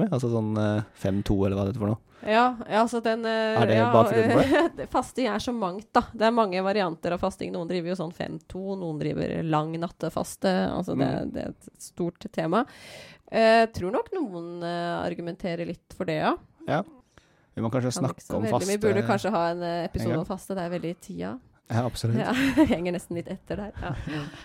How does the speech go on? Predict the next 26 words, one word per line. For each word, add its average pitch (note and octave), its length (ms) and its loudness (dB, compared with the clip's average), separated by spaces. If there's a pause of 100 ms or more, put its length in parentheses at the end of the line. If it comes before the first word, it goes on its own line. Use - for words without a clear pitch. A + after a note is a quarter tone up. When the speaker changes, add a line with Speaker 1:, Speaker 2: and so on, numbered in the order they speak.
Speaker 2:
Nei, A3 180 6 (120)
det G#3+ 120 2
får A3+ 80 -6
vi A#3 40 0
komme C4 200 -2
inn F3+ 60 -4
på - 120 -2
en D#3 120 0
annen G#2 100 2
gang. B2 120 2
Speaker 1:
<laughs> A#2 160 0
Ja, C3+ 120 0 (360)
det A#2 100 -2
får C3+ 120 4
bli C3+ 100 10
en B2+ 80 10
digresjon. B2+ 460 4
Men E3+ 180 4
Speaker 2:
Ja. F#3+ 60 4
Speaker 1:
hvor G3+ 120 10
farlig E3 380 4
er C3 180 4
det C3+ 140 4
egentlig A2 380 0
med G2 560 0
fedme? F2 300 -4